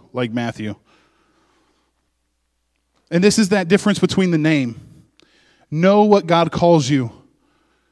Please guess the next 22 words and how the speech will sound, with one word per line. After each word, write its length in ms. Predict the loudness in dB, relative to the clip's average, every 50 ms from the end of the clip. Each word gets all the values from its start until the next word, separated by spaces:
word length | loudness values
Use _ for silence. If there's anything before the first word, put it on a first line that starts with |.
| _ _ _ _ _ _ _ _ _ _ _ _ _ _ _ _ _ _ _ _ _ _ _ _ _ -8
Matthew 380 | -6 -4 -4 -4 -4 -2 -2
referred 340 | -2 -2 0 2 2 0 2 2
to 120 | 2 2
himself 440 | 2 0 0 0 0 0 0 0 0
as, 240 | -2 -2 -2 -4 -8 -10 -8
"I'm 120 | -4 -4
a 60 | -4 -4
gift 260 | -4 -4 -6 -6 -4
from 160 | -6 -6 -6
God." 360 | -6 -6 -8 -8 -10 -12 -16 -20 _ _ _ _ _ _ _ _ _ _ _ _ _ _ _ _ _ _ _ _ _ _ _ _ _ _ _ _ _ _ _ _ _ _ _ _ _ _ _ _
He 180 | -2 0 2 2
referred 400 | 2 0 0 2 2 2 2 2
to 80 | 0
himself, 300 | -2 0 0 0 0 -2 -4
he 80 | -2 0
goes, 200 | 2 2 2 0
"I 180 | -4 -6 -6 0
know 160 | 2 4 4
that 100 | 4 4
I'm 160 | 2 0 0
God's 260 | 0 2 2 2 2 2
gift." 420 | 2 0 0 0 -2 -10 -16 -18